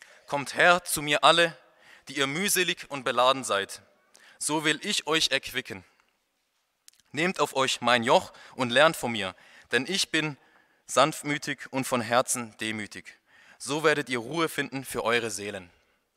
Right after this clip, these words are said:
Also, der Herr sagt hier, „Kommet her zu mir alle, die ihr mühselig und beladen seid.“ Auf was bezieht sich das?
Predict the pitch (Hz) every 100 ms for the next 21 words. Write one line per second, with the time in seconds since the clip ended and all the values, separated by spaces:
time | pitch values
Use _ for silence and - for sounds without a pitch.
0 | _ - 104 101 90 _ _ _ _ 90
1 | 113 104 110 - 107 107 _ _ 117 113
2 | - 131 127 123 120 123 117 113 107 127
3 | 151 135 127 113 113 117 131 127 101 92
4 | - _ _ _ _ _ _ _ _ 113
5 | - 139 - - - 185 - 107 101 95
6 | -